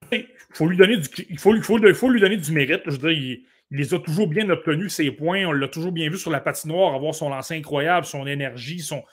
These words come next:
son gabarit, tout ça. Ça, tu peux pas lui enlever. Mais, tu sais, c'est là qu'il faut faire attention. Tu sais, je viens d'aller revoir, là. Tu sais,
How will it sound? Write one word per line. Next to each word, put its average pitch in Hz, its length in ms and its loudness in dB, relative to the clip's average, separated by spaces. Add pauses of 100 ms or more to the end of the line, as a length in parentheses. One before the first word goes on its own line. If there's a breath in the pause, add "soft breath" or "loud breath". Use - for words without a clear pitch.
(120 soft breath)
son 123 260 -4
gabarit, 147 560 2
tout - 80 -12
ça. 196 200 -6
Ça, 247 140 -8
tu - 80 -16
peux 147 100 -10
pas 170 120 0
lui 143 160 -2
enlever. 131 440 -4 (280 loud breath)
Mais, 160 160 -2
tu 330 240 -6
sais, - 0 -
c'est 247 240 -8
là 285 120 -2
qu'il 262 260 -12
faut 302 120 -4
faire 359 140 0
attention. 175 460 2
Tu 220 100 -6
sais, 233 40 -8
je 147 60 -10
viens 214 100 0
d'aller 254 200 -2
revoir, 190 420 0
là. 185 140 0 (260 loud breath)
Tu 370 120 2
sais, 320 60 -2